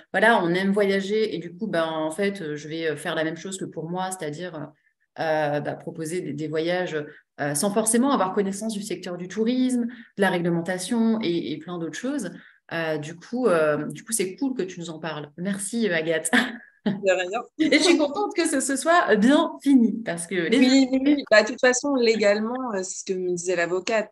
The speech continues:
Speaker 2: tant qu'on fait les choses dans les clous et dans les règles de l'art, ils peuvent absolument rien faire parce que eux, c'est pas l'État, c'est-à-dire eux signalent ensuite, euh, à l'État, enfin, pour les fraudes fiscales, en gros, euh,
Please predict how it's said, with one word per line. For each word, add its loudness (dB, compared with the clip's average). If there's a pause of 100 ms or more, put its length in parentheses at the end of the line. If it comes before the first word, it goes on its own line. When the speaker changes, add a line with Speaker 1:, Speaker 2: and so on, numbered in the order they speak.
Speaker 2:
tant -4
qu'on -4
fait -2
les 2
choses -2
dans -4
les -6 (100)
clous -8
et 2
dans -2
les -4
règles -6
de 0
l'art, -2 (140)
ils -8
peuvent -4
absolument -6
rien -8
faire -6
parce -4
que -4
eux, -2
c'est -6
pas -2
l'État, 0
c'est-à-dire -6 (100)
eux -2 (420)
signalent 2
ensuite, -10 (720)
euh, -4 (340)
à -6
l'État, -2
enfin, -10
pour -6
les -6
fraudes -4
fiscales, -2
en -4
gros, 0
euh, -4